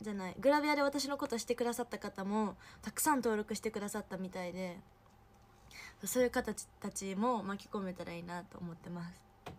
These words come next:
<laughs> そう、でも今回六部制になったということなんですけど、もうす、すぐにでも完売させて、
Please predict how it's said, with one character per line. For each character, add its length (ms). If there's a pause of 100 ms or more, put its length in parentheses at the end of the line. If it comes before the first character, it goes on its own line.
(480)
<laughs> 120 (3500)
そ 140
う、 40
で 80
も 100
今 220
回 160
六 240
部 100
制 240
に 60
な 100
っ 20
た 140
と 100
い 80
う 40
こ 140
と 120
な 120
ん 80
で 100
す 100
け 120
ど、 200 (640)
も 120
う 60
す、 200 (300)
す 200
ぐ 100
に 160
で 100
も 260
完 200
売 200
さ 160
せ 120
て、 320